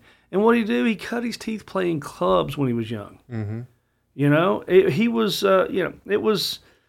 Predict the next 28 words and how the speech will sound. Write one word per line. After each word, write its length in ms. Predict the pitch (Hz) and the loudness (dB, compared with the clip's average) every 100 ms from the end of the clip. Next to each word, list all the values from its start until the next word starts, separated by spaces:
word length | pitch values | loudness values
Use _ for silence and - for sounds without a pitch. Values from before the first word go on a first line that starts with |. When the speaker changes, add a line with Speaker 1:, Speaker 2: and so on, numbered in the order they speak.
| _ _ _ _ _ _ _ _ _ - - - - - - | _ _ _ _ _ _ _ _ _ -16 -12 -10 -10 -10 -2
Speaker 1:
people 220 | 254 302 | 0 2
don't 160 | 262 | 0
pay 180 | - 202 | 2 2
their 140 | 190 160 | 4 4
dues 480 | 123 196 214 202 | 4 2 2 0
anymore 440 | 160 147 139 127 135 | 2 4 4 4 0
because 420 | 143 139 143 139 | 0 -2 -2 0
Speaker 2:
No. 80 | 127 | 0
Speaker 1:
the 40 | |
business 560 | 131 131 208 190 185 - | 2 8 8 6 0 0
side 320 | - 156 151 | -2 0 0
of 120 | 131 | 0
music 560 | 127 160 175 143 131 - | 0 2 0 0 -2 -2
has 200 | 135 123 | -6 -6
turned 480 | - - 160 156 143 | -8 -4 0 2 4
these, 320 | 135 123 - _ _ _ _ _ _ _ _ | 4 0 -6 _ _ _ _ _ _ _ _
you 120 | 165 | -2
know, 380 | 156 135 123 - - _ _ _ _ | 0 2 0 -8 -18 _ _ _ _
people, 640 | - 220 202 202 196 - _ _ _ _ _ _ _ _ _ _ _ _ _ | -6 -4 2 2 2 -4 _ _ _ _ _ _ _ _ _ _ _ _ _
they'll, 220 | 190 202 | 4 6
they'll 120 | 196 196 | 6 4
bring 240 | 196 208 | 4 2
somebody 440 | - 190 175 175 | 2 2 2 2
in 100 | 175 | 2
and 120 | 151 143 | 2 2
get 180 | 170 | 0
that, 140 | 165 - | -2 -4
s-, 280 | - - | -6 -10